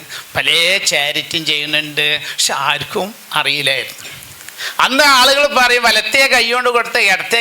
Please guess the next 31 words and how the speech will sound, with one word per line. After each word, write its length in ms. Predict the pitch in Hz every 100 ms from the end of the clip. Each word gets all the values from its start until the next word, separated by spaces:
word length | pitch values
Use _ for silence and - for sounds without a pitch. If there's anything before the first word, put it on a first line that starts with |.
| 220
കൈ 100 | 190 202
കൊണ്ട് 200 | 208 208
അറിയരുത്" 340 | 190 180 175 185
പറയും. 200 | 165 135 123 - - 156
എൻ്റെ 140 | 175 190
ഭാര്യ 220 | 180 190 185
പറയും, 120 | 185
"നിങ്ങൾ 140 | 180 175
ആരോടും 280 | 165 175 190 190
പറയരുത് 300 | 160 160 185
കേട്ടോ, 260 | - 185 170
മുണ്ടരുത് 300 | 165 165 180 180
കേട്ടോ" 200 | - 180
എന്ന് 100 | 170 156
പറയും. 220 | 120 120 - -
ശരിയാണ്. 400 | 165 160 170 120 117 - - - 220
ഇന്ന് 340 | 277 294 294 202 135 - - - 190
ഇത് 100 | 220 240 196
പറയാനും 560 | 180 185 196 208 220 247 - - 165
അതിന് 200 | 190 220 220
ഞാൻ 100 | 214 -
സമ്മതിക്കാനുള്ള 760 | 190 196 220 226 - 240 226 214 180
കാരണം, 460 | 170 170 170 180 185 - - - -
കേരളത്തിൽ 580 | 196 226 247 247 247 240 208
അൻപത്തിയേഴ് 840 | 185 180 196 - 214 202 208 214 214 -
അജ്ഫാനുണ്ട്. 680 | 160 - - 151 143 123 117 - - 180
All 180 | 202 240 247
ഇന്ത്യയിൽ 320 | 233 233 240 226 180
എല്ലാ 200 | 196 202 214 226
സ്ഥലത്തും 380 | 220 185 - 190
ഇപ്പോൾ 220 | - 180